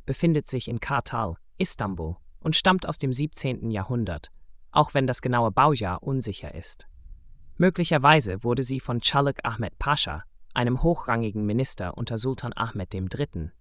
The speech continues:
errichtet. Allerdings ist auch dies nicht gesichert.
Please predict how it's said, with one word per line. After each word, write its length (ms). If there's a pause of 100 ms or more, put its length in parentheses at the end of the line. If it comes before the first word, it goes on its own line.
errichtet. 640 (380)
Allerdings 480
ist 240
auch 100
dies 320
nicht 240
gesichert. 500